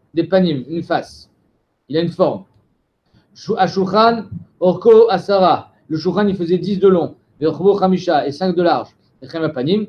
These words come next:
combien il fait ? Dix de long, qui était replié deux et deux, deux et demi et deux et demi. Ve'orchbo Chamesh, donc le, le, le pain, il était posé dans la largeur de la table. Donc, comme la table, elle faisait dix, cinq et cinq,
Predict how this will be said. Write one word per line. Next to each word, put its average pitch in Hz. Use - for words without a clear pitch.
combien 156
il 135
fait ? 170
Dix -
de 139
long, 190
qui 143
était 143
replié 147
deux 156
et 147
deux, 160
deux 139
et 143
demi 147
et 143
deux 135
et 123
demi. 143
Ve'orchbo 165
Chamesh, 170
donc 185
le, 170
le, 160
le 160
pain, 196
il 143
était 196
posé 185
dans 190
la 165
largeur 175
de 180
la 175
table. 131
Donc, 120
comme 202
la 196
table, 185
elle 160
faisait 143
dix, 208
cinq -
et 156
cinq, 208